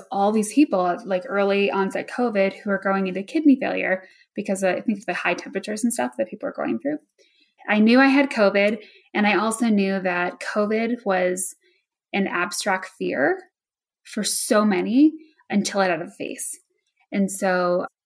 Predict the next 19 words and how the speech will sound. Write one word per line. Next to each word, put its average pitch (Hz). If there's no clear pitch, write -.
I 190
story 190
told -
my 185
experience 226
with 185
covid 202
on 95
LinkedIn 220
and 202
had 185
lots 262
of 254
people 226
that 190
were 185
following 254
it -
because 196